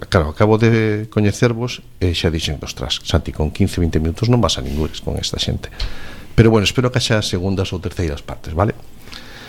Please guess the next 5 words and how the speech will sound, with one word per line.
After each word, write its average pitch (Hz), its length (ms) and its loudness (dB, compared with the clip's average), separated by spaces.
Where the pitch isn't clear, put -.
O 113 80 -8
Chuac 156 400 2
ten 135 720 0
moitos 113 400 4
flecos. - 640 -10